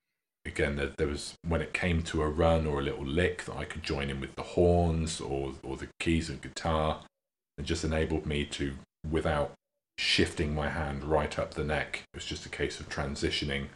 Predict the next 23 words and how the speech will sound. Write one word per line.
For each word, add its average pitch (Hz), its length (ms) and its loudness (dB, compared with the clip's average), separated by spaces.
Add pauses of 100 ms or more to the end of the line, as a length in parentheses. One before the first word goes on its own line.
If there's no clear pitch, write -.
(100)
a - 60 -6
couple - 300 -2
of - 80 -2
inches 73 340 -4
down, 69 400 0 (840)
could 73 240 2 (240)
join 80 320 4
in 73 160 0
tho-, 73 320 0
those 71 300 0
licks - 300 0
before - 340 -2
coming - 340 -4
back - 260 0
in 80 180 2
with 76 180 -4
the - 60 -12
bass 69 440 -6
and 71 80 -6
just - 180 -8
giving 71 280 -4
it 65 180 -8
that 67 220 -4